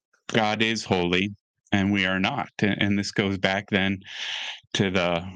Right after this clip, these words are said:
Old Testament lesson where, um, you, you have the promise from Deuteronomy eighteen of the prophet like Moses,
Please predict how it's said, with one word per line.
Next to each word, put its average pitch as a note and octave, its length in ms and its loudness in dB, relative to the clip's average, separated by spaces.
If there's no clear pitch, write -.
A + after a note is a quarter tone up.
Old C3 220 0
Testament F2+ 520 0
lesson - 340 -2
where, F2+ 420 0
um, E2+ 500 0
you, G2+ 220 0
you G#2 120 0
have G2 260 0
the F#2 140 0
promise G2 440 -2
from F#2+ 160 0
Deuteronomy G2 580 0
eighteen G2+ 560 0
of F2+ 180 -4
the F#2 120 2
prophet F#2+ 460 0
like F#2 300 0
Moses, F#2+ 680 0